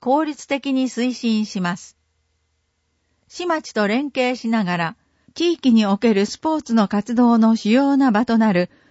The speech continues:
総合型地域スポーツクラブ、用語解説あり、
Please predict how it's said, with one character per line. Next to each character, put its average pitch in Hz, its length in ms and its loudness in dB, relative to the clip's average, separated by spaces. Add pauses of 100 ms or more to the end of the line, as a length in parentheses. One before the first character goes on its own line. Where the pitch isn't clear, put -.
(120)
総 330 320 -2
合 302 240 2
型 269 280 0
地 269 200 0
域 269 200 0
ス - 100 -18
ポ 254 220 0
ー 247 40 0
ツ 240 140 -6
ク 233 140 -2
ラ 190 160 0
ブ、 151 180 -8 (640)
用 214 220 -2
語 214 140 -2
解 202 220 -6
説 175 360 -12
あ 160 80 -6
り、 180 180 -14